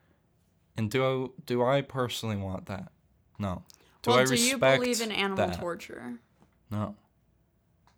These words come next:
Speaker 1: But I eat meat.
Speaker 2: Enlighten me.
Speaker 1: I don't want animals to get tortured, but I also believe, like, animals dying, that's not, like, torture.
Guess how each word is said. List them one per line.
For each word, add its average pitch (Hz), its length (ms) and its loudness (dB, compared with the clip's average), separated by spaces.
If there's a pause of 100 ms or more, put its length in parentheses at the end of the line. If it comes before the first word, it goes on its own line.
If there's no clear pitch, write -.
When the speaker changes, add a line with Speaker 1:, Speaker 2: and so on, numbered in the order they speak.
(140)
Speaker 1:
But 98 140 0
I 92 100 0
eat 95 240 -2
meat. 95 240 -4 (800)
Speaker 2:
Enlighten 196 560 0
me. 107 280 -12 (2000)
Speaker 1:
I 147 120 4
don't 175 280 2
want 156 220 0
animals 131 480 -2
to - 120 -12
get 120 340 0
tortured, 110 680 -6 (120)
but 107 220 2
I 113 180 2
also 120 440 0
believe, 110 600 -4
like, 95 320 -8 (840)
animals 117 460 -2
dying, 101 640 -2 (100)
that's - 240 -6
not, 113 300 -2
like, 92 180 -8
torture. 95 600 -6